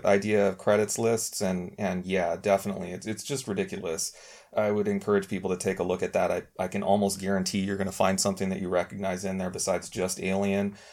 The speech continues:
He was active from the fifties up through two thousand four when he died, and it's, it's a pretty impressive list, so. And actually, as a side note, he was actually not entirely happy with how his score ended up being used in this movie, but,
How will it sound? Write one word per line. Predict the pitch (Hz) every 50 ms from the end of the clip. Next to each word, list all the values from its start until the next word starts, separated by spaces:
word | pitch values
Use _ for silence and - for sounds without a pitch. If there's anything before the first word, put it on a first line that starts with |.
| - _
He | _ - 107 110
was | 107 98 90
active | 87 87 92 98 - 101 95 92
from | - 104 95 92 90 90 -
the | - 87
fifties | - - - 104 92 - 107 98 92 92
up | 98 90 -
through | - - 95 92 90 90 85 - _
two | - - 107 101
thousand | - 98 98 95 92 92 90
four | - 104 101 98
when | 98 98 95
he | 95
died, | 92 101 95 92 92 92 92
and | 92 95
it's, | 95 101 -
it's | 113 110 -
a | 147
pretty | 143 165 151 120
impressive | 104 95 - 107 98 - 92 87 95
list, | 98 85 82 80 - -
so. | - 92 82 82 82 - - - - - - _ - -
And | 135 127 131 127
actually, | 123 123 143 - - 160 143
as | 143 127
a | 110
side | - - 131 135 143 135
note, | 127 120 113 107
he | 113 113
was | 117 123
actually | 147 175 214 - 277 285 285 254 226
not | 190 151 151 170 185 196 220 - -
entirely | - 160 - 180 170 175 180 170 165
happy | 151 139 139 143 143 165 170
with | 160 147 143
how | 147 143 135
his | 131 123 -
score | - - 127 127 131
ended | 131 131 131 131 123
up | 123 120 117
being | 120 120 113 107
used | 107 110 117 131 135 -
in | 147 147
this | 156 151 147 -
movie, | 156 165 175 175 185 185 185
but, | 185 - 110 107 101 101 -